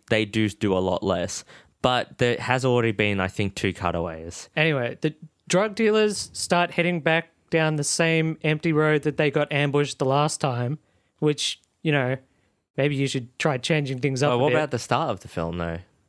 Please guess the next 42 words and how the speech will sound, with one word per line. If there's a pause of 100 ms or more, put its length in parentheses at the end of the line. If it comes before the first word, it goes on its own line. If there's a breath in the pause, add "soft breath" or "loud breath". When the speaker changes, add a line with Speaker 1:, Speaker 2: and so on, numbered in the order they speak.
(440)
Speaker 2:
What? (100)
What
about
the
start
of
the
film? (580 loud breath)
Speaker 1:
Uh,
what
even
happened
then? (340)
There's
Speaker 2:
When
Speaker 1:
just
Speaker 2:
they
got
ambushed,
they
Speaker 1:
Who
got
ambushed?
Who
was
Speaker 2:
What?
Speaker 1:
that? (580)
Speaker 2:
The
drug
dealers
got
ambushed
by
the
drug
agents.
That's
why
the
drug
kingpin
Yun